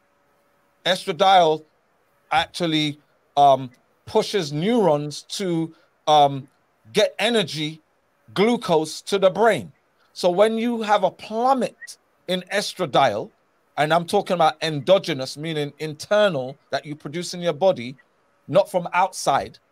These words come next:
right? From these xenochem-, um, estrogens, which are from the plastics and that, quality estradiol plummets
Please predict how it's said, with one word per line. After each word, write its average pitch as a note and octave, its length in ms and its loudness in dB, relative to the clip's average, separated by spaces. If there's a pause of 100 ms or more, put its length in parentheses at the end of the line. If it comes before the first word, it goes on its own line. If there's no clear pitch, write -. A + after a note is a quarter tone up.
(200)
right? B2 260 -2
From C3+ 180 -10
these B2+ 240 -6
xenochem-, C#3+ 600 -4
um, A#2+ 300 -4 (380)
estrogens, B2+ 680 -6
which - 160 -10
are C3 100 2
from B2 200 -8
the A#2+ 80 -4
plastics - 580 -4
and G2 140 -14
that, G#2+ 220 -2 (1080)
quality G#3 580 4
estradiol C#3+ 880 2 (800)
plummets - 840 0